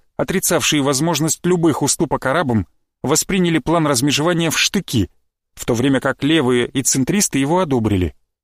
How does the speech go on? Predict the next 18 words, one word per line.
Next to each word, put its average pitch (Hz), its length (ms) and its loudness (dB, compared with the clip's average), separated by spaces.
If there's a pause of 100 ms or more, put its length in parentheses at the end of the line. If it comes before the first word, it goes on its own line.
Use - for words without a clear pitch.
(680)
Руководство 143 580 0
палестинской 151 580 0
национальной 143 580 0
администрации 147 720 0
расценило 151 540 0
план 175 260 0
как 151 180 -2
некую 156 520 2 (340)
коварную 160 800 0
игру 165 400 0
израильтян, 135 640 0 (280)
задумавших 175 680 0
откупиться 143 560 -2
от 131 100 -4
арабских - 400 -2
территориальных 147 720 0
претензий 156 500 0
столь 160 340 0